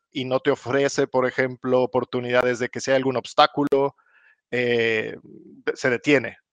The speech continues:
to-, por ponerte un ejemplo. El A M R no se va a detener, lo va a detectar mucho antes, va a continuar la operación, encontrar una ruta distinta y continuar, e incluso notifica que hay un obstáculo ahí,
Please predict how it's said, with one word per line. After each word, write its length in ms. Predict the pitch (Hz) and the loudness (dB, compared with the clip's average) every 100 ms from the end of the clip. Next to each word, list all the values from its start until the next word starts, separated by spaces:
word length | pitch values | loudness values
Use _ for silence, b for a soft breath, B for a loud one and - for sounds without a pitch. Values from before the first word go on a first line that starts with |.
| _ | _
to-, 100 | - | -10
por 160 | 120 120 | -6 -4
ponerte 340 | 127 123 120 - | -2 -4 -6 -8
un 60 | |
ejemplo. 380 | 113 107 110 107 | -8 -8 -10 -10
El 120 | 123 120 | -2 2
A 60 | |
M 160 | 127 131 | 2 2
R 220 | 135 131 | 2 2
no 120 | 131 139 | 0 2
se 100 | 139 | 4
va 100 | 139 | 6
a 40 | |
detener, 440 | 139 135 135 151 | 4 0 0 2
lo 100 | 143 | 4
va 60 | 123 | 4
a 40 | |
detectar 480 | 127 131 127 - 127 | 4 0 -6 -2 -2
mucho 300 | 127 127 131 | -2 -2 2
antes, 440 | 139 147 160 160 - b b b - | 2 2 -2 -2 -8 b b b 2
va 80 | 127 | 4
a 60 | |
continuar 460 | 135 127 127 127 135 | 2 -4 -2 4 4
la 80 | 139 | 4
operación, 480 | 135 123 - 143 | 4 0 2 0
encontrar 360 | 147 131 117 131 | 0 -2 2 0
una 160 | 127 117 | 0 0
ruta 300 | 131 - 127 | 0 2 2
distinta 580 | 123 - 147 143 151 | 2 -2 -4 4 4
y 40 | 147 | 4
continuar, 600 | 135 123 120 117 123 - | 0 -4 -4 0 0 0
e 80 | 123 | -8
incluso 800 | 120 - 147 175 - 131 147 170 | -10 -2 4 4 4 0 0 -4
notifica 760 | 123 117 117 - 143 131 131 - b b b | -6 -4 -6 -4 -2 0 0 -2 b b b
que 80 | 135 | 0
hay 80 | |
un 80 | 139 | 2
obstáculo 540 | 127 - 123 - 120 107 | 0 0 0 0 -2 -2
ahí, 240 | 101 98 | -2 -8